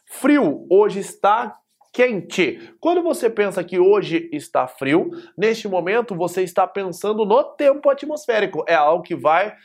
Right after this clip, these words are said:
ser modificado, certo? E vai fazer com que nós tenhamos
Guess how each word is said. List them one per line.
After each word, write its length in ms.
ser 260
modificado, 920
certo? 500
E 120
vai 280
fazer 460
com 120
que 160
nós 300
tenhamos 640